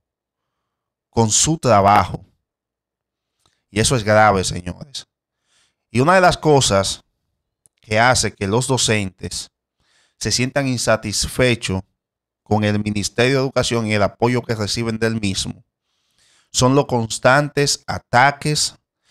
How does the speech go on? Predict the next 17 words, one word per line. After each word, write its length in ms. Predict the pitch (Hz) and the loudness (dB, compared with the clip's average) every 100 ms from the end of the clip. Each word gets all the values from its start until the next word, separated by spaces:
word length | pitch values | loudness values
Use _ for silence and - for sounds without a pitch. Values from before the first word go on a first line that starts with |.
| _ _ _ | _ _ _
de 140 | 104 | -4
parte 460 | - 120 135 135 143 | 2 4 4 2 0
del 220 | 117 101 | 0 -2
Ministerio 760 | 98 92 - - 127 139 139 117 | -4 -6 -6 0 2 4 4 2
de 80 | |
Educación 680 | 101 131 127 - 110 98 95 - _ _ - | 2 2 0 0 0 0 -2 -12 _ _ -2
para 180 | 104 | 0
la 160 | 101 95 | 2 0
clase 420 | - 101 110 120 | 0 2 2 0
magisterial. 920 | 104 95 95 - 90 90 92 90 87 - _ _ _ _ _ _ _ _ | -2 -2 -4 -6 -6 -4 -2 -2 -4 -10 _ _ _ _ _ _ _ _
Día 420 | 101 135 139 131 | -4 2 2 2
por 260 | 113 104 | 2 0
día 460 | 104 185 208 196 269 _ _ _ _ | 0 0 2 0 -4 _ _ _ _
es 180 | 107 - | -6 -4
una 260 | 117 113 | -2 -2
publicación 760 | - 101 98 - 92 101 95 92 | -4 -12 -16 -10 -8 -6 -8 -6
nueva, 520 | 117 165 202 196 - | 0 2 2 0 -2